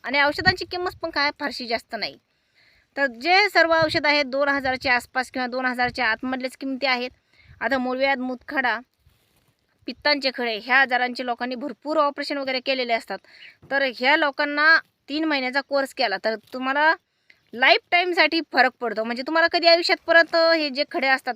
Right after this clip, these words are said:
तर हे परत होतही नाहीत. मूळव्याध जो असतो ह्याचे कोंब जे असतात, कोंब चुंबळ वगैरे असतं हे जळून गळून पडतं, म्हणजे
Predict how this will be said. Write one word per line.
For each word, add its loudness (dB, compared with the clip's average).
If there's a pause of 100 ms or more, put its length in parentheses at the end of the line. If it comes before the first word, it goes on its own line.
तर -2
हे -6
परत -4
होतही -4
नाहीत. -6
मूळव्याध -6
जो -4
असतो -6
ह्याचे -8
कोंब -6
जे -4
असतात, -6
कोंब -8
चुंबळ -8
वगैरे -6
असतं -6 (420)
हे -2
जळून 0
गळून 0
पडतं, -2
म्हणजे -4